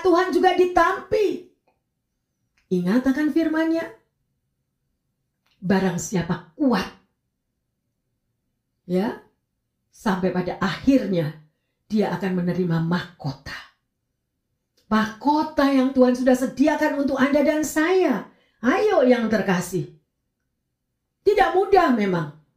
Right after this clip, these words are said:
tidak mudah. Sekalipun saya berbicara seperti ini, untuk saya pun tidak mudah. Berusaha terus. Ya,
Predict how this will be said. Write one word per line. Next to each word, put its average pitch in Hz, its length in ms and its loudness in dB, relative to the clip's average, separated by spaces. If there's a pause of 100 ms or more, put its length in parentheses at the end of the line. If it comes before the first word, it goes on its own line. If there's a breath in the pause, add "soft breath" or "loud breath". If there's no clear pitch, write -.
(100)
tidak 339 400 4
mudah. 185 400 0 (640)
Sekalipun 240 480 0
saya 269 320 4
berbicara 269 720 0
seperti 254 480 -2
ini, 214 160 -4
untuk 277 320 -2
saya 294 240 0
pun 302 160 -2
tidak 294 320 2
mudah. 285 560 0 (640)
Berusaha 320 720 0
terus. 381 1120 -2 (960)
Ya, 247 400 -2